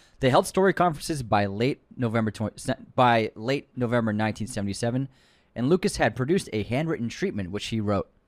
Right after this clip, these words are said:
"When we kill Vader in the third film, we'll reveal that he wants to be human. He's still fighting in his own way the dark side of the Force," Lucas considered, also introducing a new lair for Vader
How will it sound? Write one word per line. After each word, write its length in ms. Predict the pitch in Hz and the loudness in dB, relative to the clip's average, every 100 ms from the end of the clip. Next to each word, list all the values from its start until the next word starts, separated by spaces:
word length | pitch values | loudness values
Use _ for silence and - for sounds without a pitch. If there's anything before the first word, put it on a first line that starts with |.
| _ _ _ _ _ - | _ _ _ _ _ 0
"When 140 | 143 | 4
we 100 | 170 | 4
kill 420 | - 202 262 269 | 2 4 4 4
Vader 460 | 135 151 180 113 101 | 0 2 4 4 2
in 140 | - | 0
the 100 | 107 | -2
third 260 | - 151 156 | 2 2 2
film, 300 | - 92 92 _ _ _ - | 0 -2 -2 _ _ _ -4
we'll 160 | 127 | 0
reveal 460 | 131 123 110 131 156 | 4 2 4 2 4
that 160 | 123 87 | 2 -2
he 100 | 101 | 0
wants 240 | 107 117 | 0 -2
to 80 | - | -6
be 120 | 107 | -8
human. 360 | 92 87 90 92 _ _ _ | -6 -6 -6 -8 _ _ _
He's 220 | 117 104 | -4 -4
still 220 | - 175 | 0 0
fighting 400 | - 156 147 139 | 2 0 2 0
in 60 | 107 | 0
his 160 | 104 | 0
own 200 | 117 123 | 0 0
way 200 | 110 104 | 0 0
the 120 | 98 92 | -2 -2
dark 260 | 95 95 | -2 -2
side 220 | - 98 | -4 -4
of 60 | 95 | -4
the 80 | 87 | -8
Force," 420 | - 101 87 - _ 107 | -4 -4 -4 -8 _ -6
Lucas 280 | 107 - | -6 -6
considered, 460 | - 92 98 90 90 _ _ _ _ | -8 -6 -4 -4 -6 _ _ _ _
also 320 | 165 220 - | 2 2 0
introducing 480 | 123 120 120 - 107 | -2 0 -2 -2 -2
a 40 | |
new 240 | 101 143 127 | 0 0 0
lair 380 | 107 123 156 | 0 0 0
for 140 | 151 107 | -2 -6
Vader 400 | 101 95 101 | -4 0 0